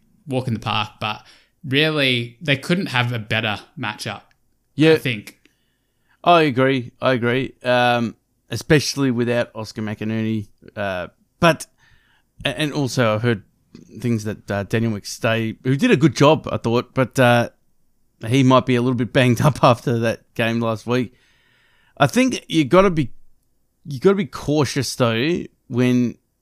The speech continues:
Speaker 2: the opposition's ruckman goes out, and you suddenly assume that you're just gonna get a bunch of clearances. I just don't know if that's always the case, especially with a midfield like Brisbane, who
Speaker 1: Yeah,
Speaker 2: have
Speaker 1: yeah.
Speaker 2: their Lachie
Speaker 1: They're a good
Speaker 2: Neale's
Speaker 1: midfield.
Speaker 2: very good midfield,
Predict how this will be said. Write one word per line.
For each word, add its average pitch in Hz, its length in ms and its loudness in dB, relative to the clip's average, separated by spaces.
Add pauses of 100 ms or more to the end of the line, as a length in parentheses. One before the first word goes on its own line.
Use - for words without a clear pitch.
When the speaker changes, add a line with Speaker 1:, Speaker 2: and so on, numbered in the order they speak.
(140)
Speaker 2:
the 127 120 -4
opposition's 117 800 -6
ruckman 110 640 -4
goes 104 280 -6 (160)
out, 120 460 -2 (580)
and 117 220 0
you 113 100 0
suddenly 117 460 -2
assume 113 420 -2
that 107 100 -4
you're 113 100 -6
just 107 140 -10
gonna 117 160 -2
get 110 140 -4
a 104 40 -4
bunch 110 220 -6
of 101 100 -14
clearances. 113 480 -4
I 101 60 -10
just - 160 -14
don't 156 220 -4
know 139 160 -2
if 120 140 -6
that's - 360 -6
always 123 320 -2
the 110 80 -8
case, 113 300 -2
especially 120 460 -8
with 107 140 -4
a 104 40 -6
midfield 110 380 -4
like 101 160 -8 (200)
Brisbane, 107 440 -4 (520)
who 113 440 -2 (100)
Speaker 1:
Yeah, 127 240 -2 (100)
Speaker 2:
have 117 200 2
Speaker 1:
yeah. 117 120 -14 (300)
Speaker 2:
their 101 160 -4
Lachie 110 100 -4
Speaker 1:
They're - 100 -6
a 113 40 0
good - 20 0
Speaker 2:
Neale's 117 400 0
Speaker 1:
midfield. 120 100 -6
Speaker 2:
very 127 220 2
good 117 120 -2
midfield, 113 480 -4